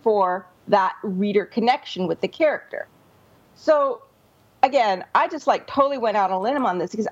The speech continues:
I didn't read the material. I really have no idea. And I'm,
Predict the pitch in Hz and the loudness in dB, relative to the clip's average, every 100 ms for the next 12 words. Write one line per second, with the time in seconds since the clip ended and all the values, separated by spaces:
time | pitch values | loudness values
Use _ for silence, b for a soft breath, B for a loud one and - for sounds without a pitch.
0 | - 269 349 302 _ 262 254 247 - 220 | 0 0 0 -4 _ -2 -2 -4 -6 -4
1 | 240 220 214 - 294 208 - 208 220 240 | -2 -2 -2 -2 0 0 0 0 -2 -2
2 | 233 226 208 208 190 - _ _ 208 208 | -2 0 0 0 -4 -14 _ _ 0 2
3 | 196 185 262 262 - - B B B B | 2 -2 -2 0 0 -4 B B B B
4 | - 247 240 233 226 - - 233 269 302 | 2 2 2 -2 -6 -4 0 0 0 -2
5 | 269 | -2